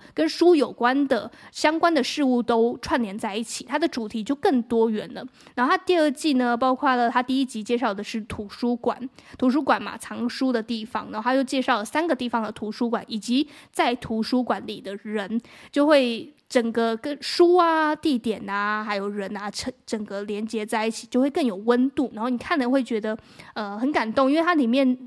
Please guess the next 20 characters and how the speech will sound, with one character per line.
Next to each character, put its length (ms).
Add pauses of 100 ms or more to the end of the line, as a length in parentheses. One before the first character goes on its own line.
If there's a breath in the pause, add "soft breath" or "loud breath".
(160)
所 240
有 180
人， 380
所 220
有 100
喜 200
欢 140
去 140
图 220
书 160
馆 200
的 80
人， 280
都 120
是 160
对 160
书 320
有 80
一 60
种 180